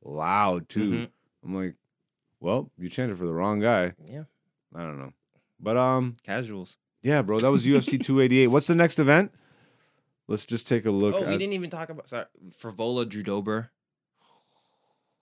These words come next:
Speaker 2: Like, that
Speaker 1: That's
Speaker 2: was
Speaker 1: one to watch?
Speaker 2: That's one to watch. Um, this w-, oh, sorry, my mouse is on this.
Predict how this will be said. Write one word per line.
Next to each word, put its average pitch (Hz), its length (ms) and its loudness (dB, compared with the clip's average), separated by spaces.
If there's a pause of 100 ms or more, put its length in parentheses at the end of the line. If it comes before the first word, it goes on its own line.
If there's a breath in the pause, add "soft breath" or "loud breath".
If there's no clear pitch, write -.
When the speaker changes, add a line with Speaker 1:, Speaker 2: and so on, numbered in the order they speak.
(280)
Speaker 2:
Like, - 200 -18 (720 soft breath)
that 107 120 -2
Speaker 1:
That's 139 100 4
Speaker 2:
was 131 80 2
Speaker 1:
one 113 260 4
to 107 80 2
watch? 131 400 4
Speaker 2:
That's 120 260 -4
one 123 200 -4
to 120 120 -14
watch. 117 640 -6 (960)
Um, 110 920 -6
this 120 360 -8
w-, - 180 -16
oh, 107 220 -14
sorry, 90 240 -16
my 90 140 -18
mouse 87 260 -20
is 85 60 -20
on 85 140 -20
this. 87 120 -20